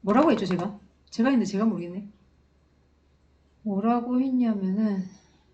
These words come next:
마이 리스트라고 했네. 마이 리스트.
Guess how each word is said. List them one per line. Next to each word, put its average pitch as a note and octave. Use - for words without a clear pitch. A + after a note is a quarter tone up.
마이 G#3
리스트라고 B3
했네. F#3+
마이 F3+
리스트. -